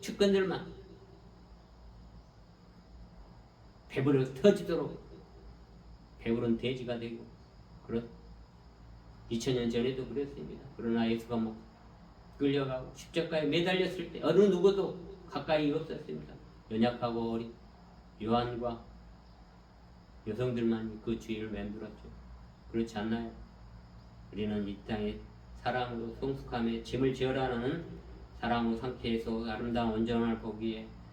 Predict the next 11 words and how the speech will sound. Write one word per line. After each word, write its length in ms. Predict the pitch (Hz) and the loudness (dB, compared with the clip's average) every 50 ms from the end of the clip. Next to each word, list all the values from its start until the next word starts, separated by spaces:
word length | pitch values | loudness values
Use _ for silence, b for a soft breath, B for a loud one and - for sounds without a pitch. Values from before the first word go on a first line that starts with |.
| - - - | -18 -10 -4
우리는 440 | 107 110 113 113 113 110 110 110 110 - - - - - - - - - - - - | 2 4 6 6 6 4 4 -2 -6 -10 -14 -16 -18 -18 -18 -18 -18 -18 -18 -12 -6
우리를 280 | 113 110 123 127 123 120 | 0 2 4 4 6 6
만나러 420 | 113 113 117 120 127 127 123 123 113 | 6 4 4 4 4 2 2 0 0
다시 460 | - 120 117 - - 131 123 113 113 - - 127 | 0 -2 -2 0 0 -2 -2 -2 -4 -6 -10 -8
우리의 240 | 120 120 123 123 117 | -6 -4 -4 -4 -4
주님이 500 | - - 117 123 123 120 117 113 113 - - - - - - - - - - | -2 0 2 2 2 2 2 0 0 -2 -8 -14 -14 -16 -16 -16 -16 -8 -4
우리에게 520 | 120 113 113 117 117 117 110 110 107 - | -2 0 2 2 2 2 2 0 -2 -2
방문할 460 | - 113 113 113 113 113 113 107 - | -2 0 4 4 6 6 4 2 0
걸 280 | - 113 107 104 104 - - | -2 -4 -2 -2 -4 -4 -6
믿습니다. 520 | 107 107 - - 107 101 104 104 - - - - - - | -6 -6 -6 -4 -4 -4 -4 -4 -4 -8 -10 -12 -8 -6
기도하겠습니다. 880 | 117 107 120 120 127 127 117 - 131 123 123 113 120 120 127 - - - | 0 4 4 4 4 2 0 0 0 0 2 4 6 6 6 4 2 -4